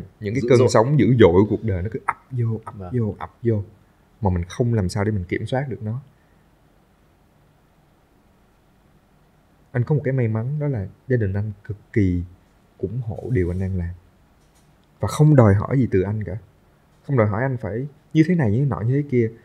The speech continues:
Speaker 1: Con cứ làm điều con thấy thích nhất. Và gia đình sẽ ủng hộ con. Không cần vật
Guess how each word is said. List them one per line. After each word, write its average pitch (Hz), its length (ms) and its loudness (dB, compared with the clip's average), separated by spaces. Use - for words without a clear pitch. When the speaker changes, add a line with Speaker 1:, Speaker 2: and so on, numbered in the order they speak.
Speaker 1:
Con 117 200 0
cứ 139 80 0
làm 107 200 0
điều 90 200 2
con 101 240 -6
thấy 117 240 -6
thích 147 180 -14
nhất. 147 140 -2
Và 92 420 -2
gia 107 80 2
đình 87 160 0
sẽ 101 120 -12
ủng 98 180 -8
hộ 95 100 -10
con. 104 100 -10
Không 139 140 -4
cần 95 240 0
vật 90 100 0